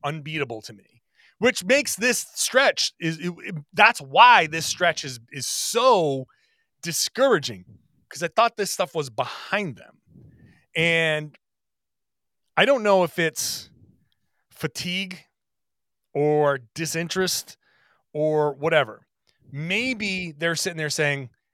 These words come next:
"It's only, we're only a couple of games back. It's, we're right there with Milwaukee." I said on yesterday's podcast, I look at the schedule, every one of these games between now and Milwaukee at the end of the month is winnable.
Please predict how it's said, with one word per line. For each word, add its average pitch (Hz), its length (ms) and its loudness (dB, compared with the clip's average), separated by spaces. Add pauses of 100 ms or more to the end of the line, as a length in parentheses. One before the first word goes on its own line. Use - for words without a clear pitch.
(120)
"It's - 180 -14
only, 175 240 0
we're 208 140 2
only 233 140 4
a - 20 -8
couple 170 240 -6
of 143 60 -10
games 139 280 -6
back. 123 380 0
It's, 175 140 -6
we're 185 260 -2
right 214 300 0
there 165 180 0
with 143 160 -8
Milwaukee." 113 640 -8 (540)
I 151 100 2
said 214 220 2
on 190 120 -2
yesterday's 170 340 -4
podcast, 143 560 0
I 147 60 -4
look 180 140 -4
at 160 60 -12
the 156 100 -8
schedule, 147 520 -4 (680)
every 247 280 4
one 233 180 0
of 214 60 -2
these 196 180 -6
games 156 300 -4
between 143 360 -10
now 175 320 4
and 147 180 -6
Milwaukee 139 520 2
at 127 80 -6
the 135 100 -6
end 135 100 -4
of 131 40 -6
the 123 60 -8
month 123 240 -6
is 113 120 -14
winnable. 110 360 -8